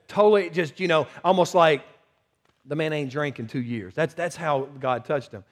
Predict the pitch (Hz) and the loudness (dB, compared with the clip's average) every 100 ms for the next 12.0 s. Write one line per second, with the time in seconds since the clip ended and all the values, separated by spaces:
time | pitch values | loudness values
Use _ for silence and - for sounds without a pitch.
0 | _ _ - 165 170 165 185 165 151 - | _ _ -2 2 4 4 0 0 -4 0
1 | 185 190 170 151 160 147 147 180 170 175 | 2 2 0 -6 -6 -6 -2 -2 -2 -4
2 | 175 165 180 170 175 202 240 131 92 _ | -4 -6 -6 -6 -6 -4 -4 -4 -12 _
3 | _ _ _ _ _ _ _ _ - 160 | _ _ _ _ _ _ _ _ -20 -18
4 | 160 143 165 165 165 165 165 170 160 - | -14 -8 -8 -6 -6 -6 -6 -8 -8 -10
5 | - 190 165 208 311 - 123 110 185 214 | -6 -4 -4 -4 -8 -8 -10 -10 -10 -10
6 | 226 294 160 117 117 131 123 113 - _ | -8 -4 -4 -4 -4 -4 -4 -8 -14 _
7 | _ _ _ 170 185 196 185 165 165 185 | _ _ _ -8 -2 0 2 2 0 0
8 | 214 180 220 208 202 214 - 185 208 262 | 2 2 2 2 -2 -6 4 8 8 6
9 | - - _ _ _ _ - _ _ 139 | -2 -18 _ _ _ _ -20 _ _ -4
10 | 160 180 185 185 185 202 196 208 214 208 | 0 2 4 4 4 2 4 4 4 4
11 | 254 208 156 135 143 160 156 160 156 | 2 -2 -4 -4 0 0 0 0 0